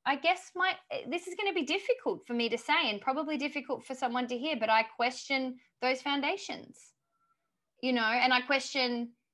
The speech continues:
the kinds of ways you go into difficult things, because these things are really evident when this stuff shows up. So I don't know if my friend was ready for that,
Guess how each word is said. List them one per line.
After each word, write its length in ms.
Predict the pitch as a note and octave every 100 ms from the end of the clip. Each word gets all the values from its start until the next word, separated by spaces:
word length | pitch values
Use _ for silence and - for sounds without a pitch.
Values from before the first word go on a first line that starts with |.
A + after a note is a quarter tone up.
| _ _ _ -
the 100 | A#3+
kinds 420 | - A#3 A3+ A3+
of 120 | G3+
ways 280 | A3 A3+ A#3
you 100 | A#3
go 220 | A#3+ A3+
into 280 | B3+ A#4 D4+
difficult 600 | G#3 F#3+ G3 - - - _ -
things, 380 | B2 - - -
because 540 | A3 A#3+ A3+ G#3 G3 - _ -
these 340 | A#3 A#3+ A#3+
things 360 | - A3+ G#3+ G3+
are 120 | G3
really 560 | F#3 G3+ G3 F#3+ F3+ F3
evident 480 | F#3 F3+ F3 E3 - -
when 320 | F3+ E3+ E3+
this 140 | E3+
stuff 240 | - D3+ -
shows 320 | - B2 -
up. 180 | G#2 - _ _
So 180 | - G#3
I 1200 | F#3 E3+ E3+ - - _ _ _ _ _ _ B3+
don't 100 | C4
know 120 | C4
if 80 | A#3+
my 140 | A#3 A3
friend 200 | A3+ A3
was 120 | G#3
ready 180 | G3+ F#3+
for 100 | F#3+
that, 240 | F#3 E3+